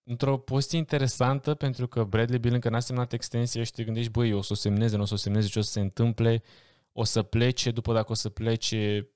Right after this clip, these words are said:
o să putem obține ceva de pe urma plecării lui." Uh, piesele astea pe care le-am luat, da, nu sunt cele mai bătrâne, dar nu sunt nici cele mai tinere, cu Kuzma și Harrell și Pope, adică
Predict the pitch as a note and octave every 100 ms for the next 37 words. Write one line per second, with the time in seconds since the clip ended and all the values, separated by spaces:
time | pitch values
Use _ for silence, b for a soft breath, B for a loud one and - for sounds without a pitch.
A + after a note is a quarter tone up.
0 | _ _ _ _ - B2 A2+ B2 A#2+ B2+
1 | B2 - B2+ A#2+ A2+ A#2 A#2+ A#2+ B2+ A2
2 | A2 _ _ _ _ _ G#2+ A2+ A2+ -
3 | A2+ - B2+ A#2+ A2+ B2+ C3 B2+ _ _
4 | _ _ _ _ _ _ _ A#2 A2+ A2
5 | - _ _ _ _ _ _ _ _ C3
6 | C#3 C#3 C3+ C#3+ C3 B2+ A#2+ A#2 A#2+ C3
7 | C3+ A#2 C3 C3+ B2+ C#3 - - - B2+
8 | B2+ A#2 A2+ - C3 C3+ B2 B2 C3+ C3
9 | C3 - B2+ B2 A2+ - B2 C3+ C3+ C3+
10 | C3 C3 - _ _ _ _ _ - A2
11 | - B2+ B2 B2 - A2+ - C3 B2+ B2+
12 | - A2 - C#3 C#3 B2 A#2+ B2+ B2+